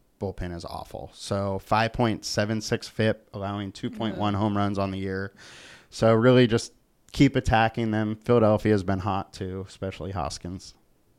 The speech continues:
Speaker 2: Oh, yes.
Speaker 1: <laughs>
Speaker 2: Delivered a prop for me the other day,
Speaker 1: Yeah,
Speaker 2: and
Speaker 1: and
Speaker 2: that was always
Speaker 1: Schwarbaum had two home runs.
Speaker 2: Yeah.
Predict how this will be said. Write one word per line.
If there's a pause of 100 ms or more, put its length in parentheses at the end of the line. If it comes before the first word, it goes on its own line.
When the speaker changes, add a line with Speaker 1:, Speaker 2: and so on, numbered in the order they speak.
Speaker 2:
Oh,
yes. (220)
Speaker 1:
<laughs>
Speaker 2:
Delivered
a
prop
for
me
the
other
day,
Speaker 1:
Yeah, (120)
Speaker 2:
and
Speaker 1:
and
Speaker 2:
that
was
always
Speaker 1:
Schwarbaum
had
two
home
runs.
Speaker 2:
Yeah.